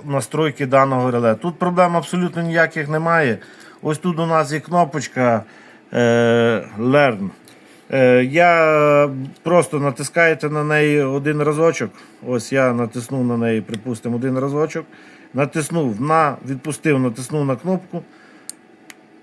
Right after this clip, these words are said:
І у мене вже є робота другого реле.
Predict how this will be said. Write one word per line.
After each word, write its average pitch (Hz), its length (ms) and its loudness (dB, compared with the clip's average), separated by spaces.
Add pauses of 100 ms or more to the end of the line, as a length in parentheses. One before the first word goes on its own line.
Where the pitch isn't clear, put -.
(300)
І 208 140 2
у 180 80 4
мене 160 300 0
вже 139 320 0
є 165 320 0 (340)
робота 143 520 2
другого 135 500 0
реле. 110 420 0